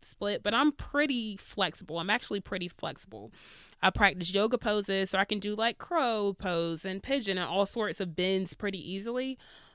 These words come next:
But that old belief from when I was six is still lurking, even when I have evidence that, you know, this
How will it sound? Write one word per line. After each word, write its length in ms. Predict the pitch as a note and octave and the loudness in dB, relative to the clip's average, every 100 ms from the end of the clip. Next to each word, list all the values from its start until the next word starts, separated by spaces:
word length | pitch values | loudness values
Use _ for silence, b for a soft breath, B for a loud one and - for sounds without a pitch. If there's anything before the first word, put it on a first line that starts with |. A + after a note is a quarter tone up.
| - | 2
But 140 | G#3 | 4
that 180 | G#3 G3+ - | 6 4 4
old 320 | G3 G#3+ G#3 | 6 6 6
belief 480 | F#3 D#3+ F3+ A3+ C4 | 0 -2 -4 -4 -6
from 240 | - G#3 | -4 0
when 140 | G3 | 2
I 100 | F#3+ | 4
was 160 | F3+ F3 | 2 0
six 420 | - G3+ G3+ - | -2 -2 -4 -8
is 160 | F3 F#3 | -8 -8
still 580 | - - A#3 B3 A3 F3 | -8 2 6 6 4 0
lurking, 680 | F3+ A3 - D4+ D4+ D4 C#4+ b b b b _ - | 0 0 0 0 2 0 -2 b b b b _ 4
even 420 | C4 D4+ C#4+ C#4 | 10 10 8 6
when 140 | B3 | 8
I 80 | A3 | 8
have 240 | A3+ G3 F#3+ | 8 6 6
evidence 640 | G3+ G3 F3+ E3+ E3 - | 4 4 2 2 0 -4
that, 500 | F3+ F#3 F3 D#3+ - | 2 6 6 4 0
you 120 | G3+ | 0
know, 140 | G3+ F3 | 0 0
this 760 | E3 F#3 F#3+ F3+ - - - | 2 4 4 4 -2 -8 -12